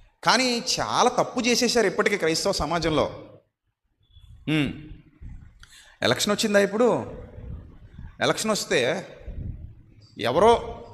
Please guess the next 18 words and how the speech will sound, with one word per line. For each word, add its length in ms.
క్యాంపెయిన్ 440
చేసుకోవడానికి 460
సంఘాలకు 360
వస్తారు. 420
వాళ్ళకేంటి, 500
నాలుగు 260
ఓట్లు 240
కావాలి. 440
మళ్ళీ 220
ఐదేళ్ల 360
దాకా 220
మనకు 240
కనబడరాళ్ళు. 640
క్యాంపెయినింగ్కి 580
వస్తారు 240
సంఘాలకి. 540
ఇలా 140
రాగానే 720